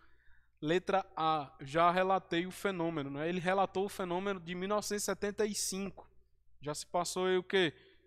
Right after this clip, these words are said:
Quarenta e cinco anos, né? Se passou quarenta e cinco anos, você tem aí esse fenômeno repetidamente, né? Sendo repetido. Que fenômeno é esse? É a geada,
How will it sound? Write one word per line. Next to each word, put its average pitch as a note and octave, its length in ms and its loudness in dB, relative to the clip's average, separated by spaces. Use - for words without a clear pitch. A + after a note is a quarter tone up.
Quarenta F3 520 4
e F#3+ 80 2
cinco A3 640 -4
anos, D#3+ 440 0
né? E3 160 -6
Se - 160 -14
passou G3 340 0
quarenta G3 380 2
e F#3+ 80 0
cinco F#3+ 460 -2
anos, A3 420 0
você F#3+ 320 0
tem G#3 320 -2
aí G3 280 0
esse F#3 260 2
fenômeno G3 580 -2
repetidamente, F#3 1200 0
né? E3+ 140 -4
Sendo F#3 300 -4
repetido. F#3 720 -2
Que G3 100 -8
fenômeno G#3+ 500 0
é A3 260 6
esse? - 260 0
É D3+ 80 -4
a D3+ 120 2
geada, D3 560 4